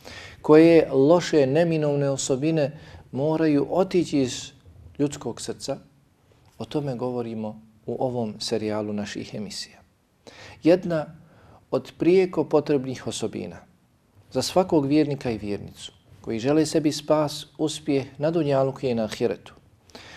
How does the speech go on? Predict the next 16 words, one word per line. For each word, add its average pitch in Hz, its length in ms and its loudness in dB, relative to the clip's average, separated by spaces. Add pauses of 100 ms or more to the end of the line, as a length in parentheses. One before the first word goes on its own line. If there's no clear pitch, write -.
(120)
Osobina 160 760 0
koje 165 280 2
se 165 180 2
moraju 160 580 2
čvrsto 170 680 0
ukorijeniti 139 680 -2
u 131 60 0
njihovim 135 440 -2
srcima, 135 480 -6 (720)
koje 135 220 2
stalno 160 760 2
moraju 139 600 -2
biti 143 300 -4
u 131 80 0
njihovim 127 420 -6
srcima. 143 460 -6